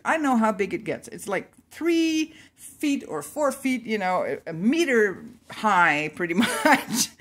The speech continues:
Uh, this is a, I think this is a dwarf variety, but a regular dahlia gets really big. I do not have space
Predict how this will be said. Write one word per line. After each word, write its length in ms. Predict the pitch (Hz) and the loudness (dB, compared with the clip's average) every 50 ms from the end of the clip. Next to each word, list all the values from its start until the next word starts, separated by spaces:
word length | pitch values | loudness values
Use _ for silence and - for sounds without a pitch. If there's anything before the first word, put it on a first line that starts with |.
| - - - - - - - - - - | -18 -16 -14 -14 -14 -14 -16 -16 -8 -2
Uh, 200 | - 226 208 208 | 2 4 4 6
this 200 | 208 254 339 - | 6 4 4 4
is 160 | 370 339 254 | 2 2 0
a, 160 | 233 202 180 - - | 0 -2 -4 -4 -4
I 100 | 190 208 | -4 -2
think 200 | 214 - 294 262 | -2 0 0 0
this 160 | 233 226 226 | 0 0 -2
is 120 | 208 180 180 | -2 -4 -4
a 60 | 175 | -6
dwarf 320 | 151 - 165 160 160 - | -6 -4 -2 -2 -2 -2
variety, 520 | - - 143 139 131 143 143 147 151 - - _ - _ _ _ - | -4 -2 0 0 0 0 -2 -4 -8 -12 -16 _ -20 _ _ _ 0
but 320 | 170 170 156 127 - - - - 143 - - | 2 2 2 2 -2 -8 -12 -10 -10 -8 -4
a 100 | - 202 | -4 0
regular 380 | 202 247 302 277 277 262 240 185 | 2 2 2 2 2 0 2 2
dahlia 440 | 208 196 185 180 180 180 170 156 - | 4 4 4 4 4 2 2 0 0
gets 200 | 156 135 131 170 | -2 -4 -4 -4
really 380 | 151 147 160 156 147 139 135 | -6 -4 -2 -2 -2 -2 -4
big. 260 | 120 - 131 131 117 117 | -6 -8 -8 -8 -6 -2
I 140 | 123 175 214 | 0 0 0
do 140 | 185 165 151 | 0 0 0
not 240 | 143 127 123 127 | 0 0 -2 -2
have 200 | 120 127 117 113 | -4 -6 -8 -8
space 420 | - - - 143 123 104 - - | -8 -10 -12 -12 -10 -10 -10 -12